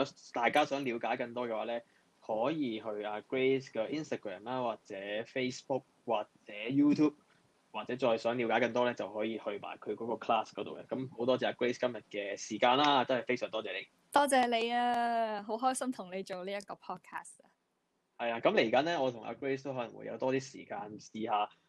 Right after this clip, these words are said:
Speaker 1: 做下 live 嘅，同大家分享下創業嘅啦。咁啊，等你睇下幾時再邀請我，咁再同你去分享更多啦，一齊。
Speaker 2: 一定會啊，今日做直播都好好反應啊，好開心啊。
Speaker 1: 係啊，我都估唔到啊，即係我好耐冇做直播，都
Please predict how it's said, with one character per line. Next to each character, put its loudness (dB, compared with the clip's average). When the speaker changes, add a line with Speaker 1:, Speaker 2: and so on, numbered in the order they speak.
Speaker 1:
做 0
下 4
live 6
嘅， -8
同 -20
大 -6
家 0
分 -6
享 -8
下 -4
創 -12
業 -14
嘅 -6
啦。 -12
咁 -2
啊， -2
等 -2
你 2
睇 -20
下 6
幾 -2
時 -10
再 -8
邀 -2
請 -8
我， -6
咁 -8
再 -4
同 -16
你 -16
去 -6
分 2
享 -6
更 -4
多 2
啦， 2
一 -2
齊。 -10
Speaker 2:
一 -2
定 -6
會 -2
啊， -2
今 -6
日 -8
做 -2
直 -6
播 -2
都 -8
好 -4
好 -6
反 -10
應 -20
啊， -20
好 -4
開 -2
心 -8
啊。 -10
Speaker 1:
係 6
啊， 8
我 8
都 2
估 -4
唔 -4
到 -12
啊， -6
即 -6
係 0
我 -4
好 -8
耐 -2
冇 -4
做 -10
直 -14
播， -8
都 -4